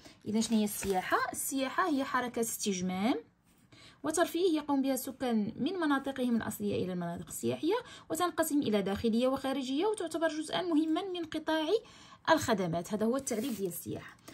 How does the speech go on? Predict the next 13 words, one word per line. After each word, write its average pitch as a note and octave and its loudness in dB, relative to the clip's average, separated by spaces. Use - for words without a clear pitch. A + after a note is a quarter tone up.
حدد A#4 6
الصعوبات G#4 2
التي F#4+ 4
تعترض F4 2
قطاع E4 -2
السياحة C#4 -4
المغربية. G#3+ 2
إذا A3+ 2
من A#3 6
خلال A#3 0
النص C4 0
كاين D#4 6
عندنا G#3 6